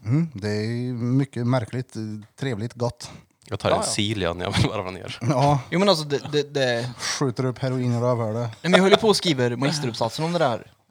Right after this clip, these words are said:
Speaker 3: eh, med, med just kallbad. Och, och det visar ju sig att det finns vissa artiklar där de har forskat på, på, på Wim då, som är liksom, han är lite Jesus för mig, kan man säga. Go Wim, go Wim.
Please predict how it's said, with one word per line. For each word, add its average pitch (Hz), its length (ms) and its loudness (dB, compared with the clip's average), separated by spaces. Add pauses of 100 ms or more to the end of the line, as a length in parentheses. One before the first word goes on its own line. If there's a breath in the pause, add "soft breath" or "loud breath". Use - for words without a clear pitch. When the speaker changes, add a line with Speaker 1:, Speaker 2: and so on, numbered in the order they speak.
Speaker 3:
eh, 98 320 -6 (140)
med, 107 220 -4
med 107 120 -6
just 101 140 -12
kallbad. 107 380 -8 (180)
Och, 120 200 -8
och 117 100 -8
det 123 80 -6
visar 123 300 -6
ju 107 60 -6
sig 127 80 -4
att 131 60 -6
det 131 80 -10
finns 139 160 -6
vissa 156 220 -4
artiklar 123 340 -6
där 113 100 -6
de 113 100 -6
har 110 60 -6
forskat 127 400 -8
på, 139 180 -4
på, - 180 -12
på - 260 -6
Wim 127 220 -2
då, 92 180 0
som 113 220 -6
är 104 60 -6
liksom, 95 380 -10
han 107 160 -8
är 98 80 -8
lite 98 200 -10
Jesus 107 500 -8
för 127 100 -10
mig, 117 200 -4
kan 123 120 -4
man 117 140 0
säga. 92 260 -2 (220)
Go 180 320 -2
Wim, 175 240 0 (120)
go 180 340 0
Wim. 180 220 0